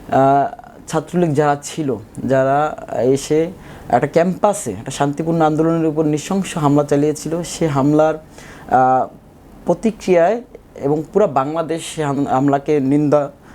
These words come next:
আহ, জানিয়েছিল এবং মানুষের মধ্যে একটা আলোড়ন তৈরি হয়েছিল। সেখান থেকে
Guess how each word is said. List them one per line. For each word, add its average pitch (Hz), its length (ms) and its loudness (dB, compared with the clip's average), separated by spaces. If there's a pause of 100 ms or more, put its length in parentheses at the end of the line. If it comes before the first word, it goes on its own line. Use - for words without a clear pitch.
(100)
আহ, 131 200 4
জানিয়েছিল 147 540 -2
এবং 151 380 0
মানুষের 156 340 -2
মধ্যে 170 300 -2
একটা 156 340 0
আলোড়ন 156 340 0
তৈরি 147 200 0
হয়েছিল। 151 380 -2
সেখান 160 360 -4
থেকে 165 300 -2